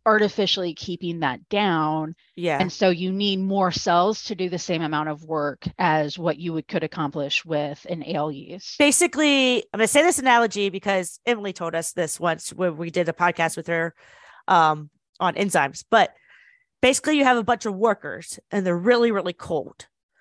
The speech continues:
Speaker 2: So they need, and they move slower 'cause they're cold. So they need more resources to do their work or more food to go to do their work because they're so cold.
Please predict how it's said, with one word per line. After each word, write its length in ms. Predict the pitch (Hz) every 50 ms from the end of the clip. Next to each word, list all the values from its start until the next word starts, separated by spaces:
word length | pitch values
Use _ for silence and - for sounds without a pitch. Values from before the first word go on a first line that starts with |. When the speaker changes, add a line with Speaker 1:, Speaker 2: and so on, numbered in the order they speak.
| _ _ _ _ _ _ _ _ _
Speaker 2:
So 320 | - - - 233 214 202
they 180 | 180 214 208 202
need, 600 | 190 202 220 269 302 302 294 277 277 240 269 240 - _ _
and 120 | - 233 226
they 80 | 233
move 220 | 226 233 277 262 196
slower 420 | - - 220 180 143 - - - _ _ _ _ _
'cause 120 | - 208
they're 100 | 180 196
cold. 380 | 185 - 180 151 - - - - _
So 160 | - - 226
they 160 | 220 220 220 208
need 400 | 202 220 247 262 254 254 262 240
more 320 | 226 214 208 208 190 185
resources 1040 | 175 165 226 254 254 - - 220 214 196 - - 196 190 180 175 - - - - - _ _ _ _ -
to 100 | - 185
do 200 | 165 226 226 208
their 180 | 202 196 185
work 440 | 190 180 196 233 233 214 190 180 - -
or 160 | 214 202 185
more 200 | 185 190 190 180
food 680 | 170 - - - - 247 208 180 165 160 165 165 156 - _ _ _ _ _ _ _ -
to 80 | 214
go 460 | 180 - 202 190 185 185 185 175 - _
to 100 | - 196
do 180 | 170 180 208 185
their 120 | 175 170
work 320 | 165 151 170 165 156 151 _
because 280 | _ - - 185 175 160
they're 80 | 175 160
so 180 | - - 160
cold. 340 | 156 - - 104 - - -